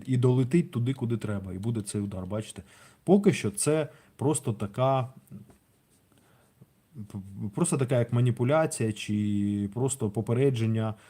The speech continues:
е, по типу залякування і, м, нагадування, що ми можемо <clears throat> також відповісти і долетить туди, куди потрібно.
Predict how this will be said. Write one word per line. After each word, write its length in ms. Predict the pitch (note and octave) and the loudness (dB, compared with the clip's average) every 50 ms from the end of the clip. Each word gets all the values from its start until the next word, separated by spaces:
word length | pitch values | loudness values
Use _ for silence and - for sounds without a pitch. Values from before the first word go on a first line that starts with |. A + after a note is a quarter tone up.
| - - - - | -20 -20 -14 -10
е, 140 | F#2+ G2 G2 | -8 -6 -6
по 140 | G2 - A2 | -4 -4 -4
типу 260 | - - A2 G#2 A2 | -2 -2 -2 -2 -2
залякування 680 | G2+ G2+ A2+ A#2 C#3 D3 C#3+ C#3+ - A#2+ A#2+ A2+ G#2+ G#2+ | -2 0 0 2 2 2 2 0 0 -2 0 0 0 0
і, 240 | G#2+ A2+ A#2 B2 B2 B2 - - G#2 | 0 0 0 -2 -4 -8 -12 -12 -8
м, 300 | G#2 G#2 G2+ G2+ G2+ G2 G2+ A#2+ G#2+ G#2+ G#2 G#2+ - - - - - - - | -8 -6 -4 -4 -6 -6 -8 -8 -8 -8 -8 -8 -10 -14 -14 -14 -14 -12 -8
нагадування, 800 | G#2 A2+ A#2+ A#2 G#2+ C#3 D3+ D#3 C#3+ C3 A#2 A2 G#2+ G#2 G#2 | -4 -2 0 2 4 4 4 4 4 2 2 0 0 -2 -4
що 280 | G2+ - - - G#2+ G2+ | -6 -6 -6 -6 -4 -2
ми 280 | G#2 A#2+ C3 C#3+ C#3 C3+ - - - - - - - - _ _ _ - - - - | 0 0 0 0 -2 -4 -8 -16 -20 -20 -20 -20 -20 -20 _ _ _ -20 -12 -2 2
можемо 580 | A#2+ C#3 C#3+ B2 D3 C#3+ C#3+ D3 D3+ D3+ D3+ - D#3+ F3+ G3+ F#3 E3+ F#3+ F3+ D3 B2 G2 - - - - - - | 4 4 6 6 6 6 6 6 4 2 2 4 6 6 8 12 12 12 12 12 10 2 -2 -8 -12 -14 -16 -18
<clears throat> 840 | - _ _ _ _ _ _ _ _ _ _ _ _ - - - - | -18 _ _ _ _ _ _ _ _ _ _ _ _ -20 -20 -12 -8
також 560 | - A2+ - - C3+ C#3 B2 - - - - - _ _ _ - | -8 -6 -4 0 0 0 0 -2 -8 -16 -18 -20 _ _ _ -10
відповісти 720 | - G#2 A2 A#2 A#2+ - B2+ A#2 A2 G2 - - - G2+ F2+ F2 - - | -6 -4 -4 -2 0 0 0 2 0 -2 -6 -10 -14 -14 -14 -14 -12 -6
і 600 | - A2+ A2 A2+ A2+ A2+ A2 A2 A2 G#2+ G#2+ G#2+ | -4 -2 0 0 0 0 0 0 2 2 0 0
долетить 480 | G#2 A2+ A2 A2 A#2 A2 - C#3 C#3 - | 0 -2 -2 -2 -2 -2 -2 -4 -4 -2
туди, 240 | - A2+ A2 B2 | -4 -4 -2 -4
куди 220 | A#2+ - A2 A2 G#2+ | -4 -4 -6 -6 -6
потрібно. 480 | - A2+ G#2 - G2+ F#2+ F#2+ F2+ F#2 | -6 -6 -8 -6 -8 -8 -10 -10 -14